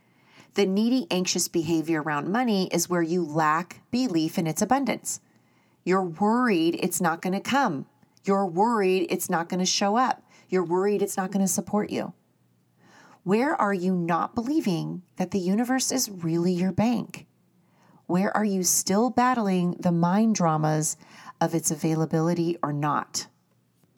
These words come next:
I have a meditation that helps with this. I recommend that you use it first thing in the morning to get a baseline of where you are energetically.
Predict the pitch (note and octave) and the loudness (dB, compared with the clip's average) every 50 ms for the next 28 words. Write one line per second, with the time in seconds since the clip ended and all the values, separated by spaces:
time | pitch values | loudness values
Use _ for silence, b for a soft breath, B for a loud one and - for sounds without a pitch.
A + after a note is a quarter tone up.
0 | _ _ b b b b b b b b b b b b b b b b b b | _ _ b b b b b b b b b b b b b b b b b b
1 | b b b - C4 C#4 C#4+ C#4+ C4 A3 F#3 F3 E3+ E3 D#3+ - - - D#3+ D#3+ | b b b 0 0 0 0 0 0 2 2 2 2 0 -2 -2 -2 0 0 0
2 | D#3 D#3 D3+ C#3+ C3+ - - - D3 C3 B2+ - - C#3 D#3 G3 G#3 G3 - - | 0 0 -2 -2 -4 -6 -4 -2 -2 0 0 -2 -2 0 0 0 0 0 0 -2
3 | - - - - - F#3+ F#3+ - - - - - - - - - - - - - | -4 -4 -4 0 0 0 2 0 -2 -4 -2 -4 -4 -4 -4 -6 -4 -2 -2 -2
4 | - - - _ - - - - B B B B B B B B B B B E3+ | -4 -4 -10 _ -20 -20 -20 -20 B B B B B B B B B B B 0
5 | E3 F3+ F3 F3 - B3+ A3 A3 G3 F#3 F3+ F#3 F#3+ F#3+ G3+ - - F#3+ E3 - | 2 0 0 0 2 2 4 4 4 4 4 2 2 2 0 -2 0 0 0 0
6 | - E3 E3 D3+ D3 D#3+ D3+ D3+ - - - - - - D3 C#3 D3+ - - - | 0 -2 -2 0 0 -2 -2 0 -2 -4 -6 -8 -6 -4 -2 -2 -2 -2 -2 0
7 | G3 F#3+ F#3+ G3 G3+ A#3 A#3 G#3+ F3+ E3 D#3+ D#3+ D#3 D#3 E3 E3+ - - - E4 | 0 2 2 2 2 2 2 2 2 2 0 0 0 -2 -2 -4 -4 -4 -4 -2
8 | - D4+ D4+ - - _ - D4 - - - - - E3 D#3+ D#3+ D#3+ D#3+ E3+ - | -2 0 -2 -2 -4 _ -4 -2 -2 0 0 -2 0 0 0 0 0 0 -2 -2
9 | - E3+ E3+ - - D3+ C#3+ C#3 C#3+ C#3 C#3 C#3 C#3 - - C#3 C#3 A#2+ A2+ B2 | -4 -4 -4 -2 -2 -2 -2 -2 -2 -2 -2 -4 -4 -2 -2 -2 0 0 0 -2
10 | B2 - - C3+ C3+ C#3+ C#3+ - F3 F3 E3 C#3+ - - A#2 F#2 - E3 | -2 -2 -4 -4 -2 -4 -4 -2 -2 -2 -2 -2 -4 -4 -6 -6 -6 -8